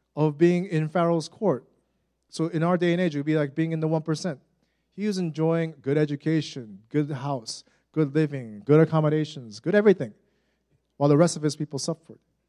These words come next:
And by faith, he had to at some point refuse and say, "I can't live like this anymore. I cannot live like this anymore." Moses had to choose whether or not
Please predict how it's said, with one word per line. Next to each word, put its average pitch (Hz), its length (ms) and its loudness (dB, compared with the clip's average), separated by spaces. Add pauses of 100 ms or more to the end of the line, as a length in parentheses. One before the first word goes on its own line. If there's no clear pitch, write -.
(760)
And 160 180 2
by 156 220 4
faith, 214 540 4 (600)
he 233 200 6
had 254 340 4
to 220 160 2
at 185 100 4
some 202 320 0
point 165 420 0 (100)
refuse 202 640 -2
and 160 100 -6
say, 156 260 -2 (1040)
"I 208 140 2
can't 185 380 6
live 156 220 -2
like 127 160 -2
this 113 200 -8
anymore. 95 460 -14 (1300)
I 151 120 4
cannot 226 420 0
live 175 180 6
like 151 140 4
this 131 240 -8
anymore." 113 440 -10 (800)
Moses 233 380 2
had 226 340 -8
to 226 80 -6
choose 151 400 -6 (120)
whether 240 340 0
or 180 100 2
not 135 460 -8